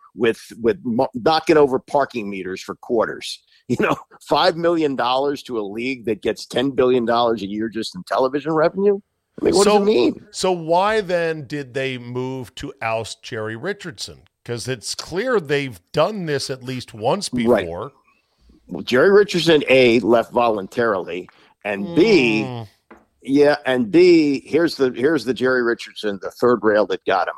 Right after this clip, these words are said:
Speaker 1: the racial remarks. Because it's clear the way they handle sexual harassment, they don't care about that.
Speaker 2: You don't think
Speaker 1: But
Speaker 2: the
Speaker 1: they don't
Speaker 2: sexist remarks did it?
Speaker 1: I, I think, I think the sexist remark
Speaker 2: Or
Speaker 1: combined
Speaker 2: not the sexist
Speaker 1: combined
Speaker 2: remarks, I should say, but the, uh, the,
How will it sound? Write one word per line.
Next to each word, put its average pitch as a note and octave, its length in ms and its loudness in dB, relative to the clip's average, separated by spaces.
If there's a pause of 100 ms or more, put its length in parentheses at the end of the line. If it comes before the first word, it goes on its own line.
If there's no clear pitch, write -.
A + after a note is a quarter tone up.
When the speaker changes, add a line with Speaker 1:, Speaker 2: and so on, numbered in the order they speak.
(300)
Speaker 1:
the B2 140 0
racial A#2 400 0
remarks. E2+ 640 -6 (280)
Because A2+ 340 2
it's G#2+ 140 -4
clear D3+ 600 2 (100)
the G#2 80 -4
way B2+ 180 0
they B2 180 0
handle C3 360 -4
sexual B2+ 480 -4
harassment, G#2+ 580 -2
they C#3 80 -2
don't C3+ 180 -2
care A2 220 -2
about - 300 -12
that. B1 240 -10
Speaker 2:
You B2+ 80 -10
don't E3+ 160 0
think E3 120 -6
Speaker 1:
But D3 120 -2
Speaker 2:
the D3 60 2
Speaker 1:
they E3+ 60 4
don't D#3+ 120 2
Speaker 2:
sexist - 260 -8
remarks D#3+ 480 -4 (240)
did C#3 180 0
it? G#3 160 -6 (720)
Speaker 1:
I, A#2+ 120 -2 (100)
I B2+ 80 0
think, D3+ 340 0
I B2 160 0
think C#3+ 160 2
the D#3 80 -8
sexist D3+ 480 -4
remark D3+ 320 2
Speaker 2:
Or - 20 -2
Speaker 1:
combined B2 600 0
Speaker 2:
not A#3+ 120 0
the G3+ 60 0
sexist B2 380 0
Speaker 1:
combined E3 360 2
Speaker 2:
remarks, - 460 -6
I A2+ 120 -2
should G#2+ 240 -8
say, G2+ 240 2
but G2+ 240 -8
the, G2+ 260 -8
uh, F#2+ 380 -4
the, F#2+ 280 -8